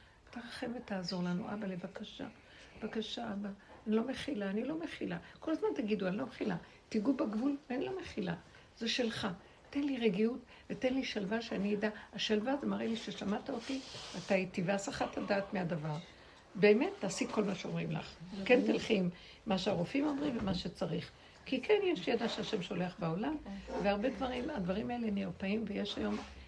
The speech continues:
אני יודעת על הרבה ממש זריקות טובות, או כל מיני דברים שעושים היום, ממש אנשים חוזרים, אבל צריך לתפוס את זה ממש מוקדם.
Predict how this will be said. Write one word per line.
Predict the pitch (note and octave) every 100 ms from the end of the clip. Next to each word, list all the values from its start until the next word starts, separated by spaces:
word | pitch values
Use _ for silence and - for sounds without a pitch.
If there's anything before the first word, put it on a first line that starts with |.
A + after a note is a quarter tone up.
| - -
אני | F3+ F#3+
יודעת | G3 A#3+ A#3
על | F3+
הרבה | F3+ F#3 G#3+ G#3+
ממש | - F#3 F#3
זריקות | F3+ F3+ - -
טובות, | D#3 D#3+ F3+
או | -
כל | B3
מיני | C#4 A3
דברים | G#3+ G#3
שעושים | G3+ F3 - A3
היום, | A3+ A3+ A3+ - - - - - -
ממש | F#3 G#3+ A3
אנשים | - F3+ - F3+
חוזרים, | - D#3+ - E3 A3+
אבל | E3 F3
צריך | - -
לתפוס | F#3+ - F3+
את | F#3+
זה | F3+
ממש | E3 E3+ - -
מוקדם. | F3 -